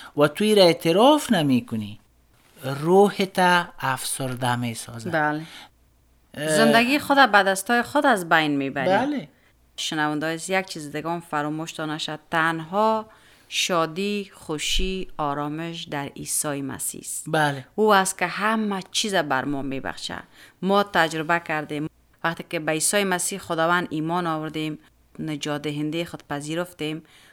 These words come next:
Speaker 2: واقعاً شادی‌های زیاد و زیاد نصیب ما شد.
Speaker 1: پس شنونده‌های عزیز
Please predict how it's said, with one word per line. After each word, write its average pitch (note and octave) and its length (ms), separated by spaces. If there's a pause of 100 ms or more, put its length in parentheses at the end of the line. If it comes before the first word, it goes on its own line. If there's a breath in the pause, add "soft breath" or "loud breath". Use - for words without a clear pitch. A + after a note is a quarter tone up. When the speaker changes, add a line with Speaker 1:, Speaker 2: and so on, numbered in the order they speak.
(120)
Speaker 2:
واقعاً E3 600 (240)
شادی‌های D#3 1040
زیاد F#3 400
و D#3 40
زیاد C#3+ 300
نصیب - 340
ما C3+ 220
شد. - 200
Speaker 1:
پس B3+ 260
شنونده‌های G3+ 680
عزیز F3 520